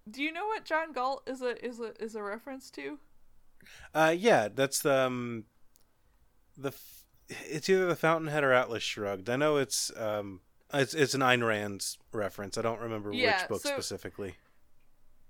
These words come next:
Speaker 1: so John Galt is a, is a character in, in Atlas Shrugged.
Speaker 2: Mm-hmm.
Speaker 1: Um, I think he's, he's one of, like, the, the, the protagonists of Atlas Shrugged. Um, and I specifically know this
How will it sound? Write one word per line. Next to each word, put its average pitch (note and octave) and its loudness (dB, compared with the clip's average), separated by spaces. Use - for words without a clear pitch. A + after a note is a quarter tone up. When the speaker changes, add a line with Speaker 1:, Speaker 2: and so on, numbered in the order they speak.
Speaker 1:
so D4+ -6
John D4+ -2
Galt A#3+ -2
is A#3 -2
a, G#3+ -4
is G#3+ -6
a A3 -8
character G#3 -4
in, F#3+ -12
in G3 -12
Atlas F#3+ -8
Shrugged. F3 -12
Speaker 2:
Mm-hmm. A2+ -8
Speaker 1:
Um, F3+ -8
I A3 -4
think C4 -14
he's, - -10
he's A3 -14
one A3 -10
of, A3 -12
like, G3 -10
the, F#3 -10
the, - -16
the F#3+ -14
protagonists F3+ -12
of F#3 -18
Atlas F#3+ -12
Shrugged. F#3 -16
Um, F#3+ -6
and F#3+ -8
I C4 2
specifically B3 -8
know F#3 -8
this F#3+ -10